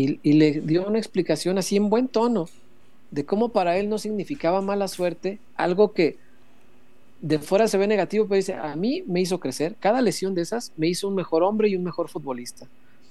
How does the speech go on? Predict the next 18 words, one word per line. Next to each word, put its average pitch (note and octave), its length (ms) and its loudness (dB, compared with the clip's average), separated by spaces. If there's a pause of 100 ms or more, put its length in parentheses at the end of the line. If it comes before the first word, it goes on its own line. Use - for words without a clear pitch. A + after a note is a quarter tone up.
(140)
No, G3+ 120 4
bueno, G#3 260 6
pero D#3+ 140 6
estuviste E3 380 2
alejado F#3 400 4
de F3 120 2
tu, C#3+ 300 -6
de C3+ 120 -6
tu C3+ 400 2
profesión D3+ 680 6
y G3+ 60 10
de D#3 140 4
tu, C3 240 -10 (460)
de C3+ 140 -4
lo C3 120 -2
que D3 120 2
amas F3+ 260 6
hacer. F3+ 260 4